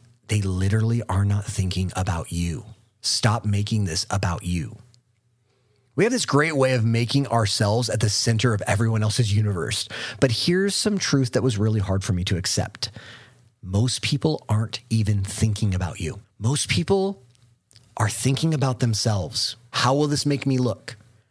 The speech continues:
How will this impact me? What's in it for me?" People are constantly thinking about what's in it for them. They're not even thinking about you. So a great way for us to stop carrying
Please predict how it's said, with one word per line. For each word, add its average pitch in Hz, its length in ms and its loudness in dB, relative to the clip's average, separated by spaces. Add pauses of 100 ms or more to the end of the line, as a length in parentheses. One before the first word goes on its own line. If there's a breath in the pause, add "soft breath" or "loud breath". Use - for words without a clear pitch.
(140)
How - 180 2
will 156 140 2
this 147 180 0
impact 120 480 0
me? 101 300 -2 (360 loud breath)
What's 196 420 0
in 175 160 0
it 156 120 -4
for 147 160 2
me?" 120 220 -2 (400 loud breath)
People 254 340 2
are 208 120 4
constantly 202 640 0
thinking 160 360 0
about 147 260 0
what's 147 260 0
in 165 160 0
it 151 100 -4
for 165 140 0
them. 180 200 2
They're 226 160 2
not 247 200 0
even 226 300 2
thinking 233 480 0
about 143 280 2
you. 131 140 2
So 170 180 2
a 165 60 2
great 220 480 2
way 226 260 2
for - 240 -2
us 190 240 2
to - 120 -2
stop - 500 0
carrying 196 500 2